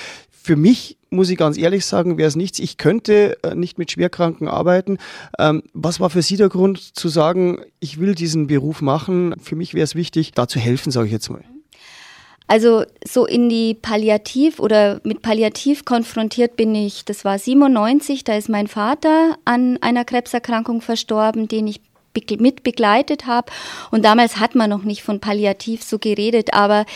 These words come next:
Speaker 2: jetzt im Nachhinein, der durfte sehr palliativ versterben. Er ist damals in der Klinik,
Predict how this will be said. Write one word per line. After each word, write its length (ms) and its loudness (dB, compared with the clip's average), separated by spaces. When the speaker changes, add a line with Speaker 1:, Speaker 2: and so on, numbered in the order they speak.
Speaker 2:
jetzt 200 0
im 100 4
Nachhinein, 440 2
der 100 2
durfte 360 0
sehr 260 4
palliativ 680 -2
versterben. 840 4
Er 160 2
ist 160 2
damals 260 6
in 120 2
der 100 4
Klinik, 380 4